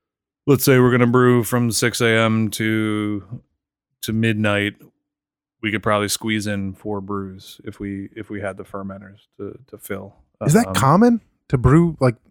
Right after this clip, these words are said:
Speaker 2: that long in hours?
Speaker 1: Oh, yeah.
Speaker 2: I mean, like,
Speaker 1: Yeah.
Speaker 2: if you, if you're gonna brew a batch of, of Der Bock, I mean, like, how long start to finish does it take?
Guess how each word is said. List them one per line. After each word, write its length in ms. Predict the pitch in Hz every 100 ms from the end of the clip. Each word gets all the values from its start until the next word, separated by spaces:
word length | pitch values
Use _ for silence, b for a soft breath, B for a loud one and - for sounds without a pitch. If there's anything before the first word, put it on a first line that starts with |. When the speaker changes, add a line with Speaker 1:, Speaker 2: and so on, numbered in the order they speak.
| _ -
Speaker 2:
that 180 | 135 139
long 220 | 143 143
in 60 |
hours? 440 | 113 139 190 185 - - _
Speaker 1:
Oh, 60 | 143
yeah. 120 | 147 - - _ -
Speaker 2:
I 40 |
mean, 160 | 165 165
like, 180 | 151
Speaker 1:
Yeah. 60 | 160
Speaker 2:
if 100 | 160
you, 160 | 190 190
if 140 | 139
you're 120 | 208
gonna 300 | 233 202 151 B B 127
brew 240 | 165 170
a 40 | 131
batch 420 | 151 156 143 147
of, 400 | 135 120 107 - 131
of 360 | 123 113 107 _
Der 120 | 139
Bock, 420 | 123 139 127 - 117
I 60 |
mean, 220 | 117 117
like, 260 | 117 113 - -
how 200 | 135 139
long 400 | 139 135 131 127
start 260 | - 127
to 60 | 113
finish 240 | 131 123
does 160 | - 101
it 80 | 101
take? 320 | 120 110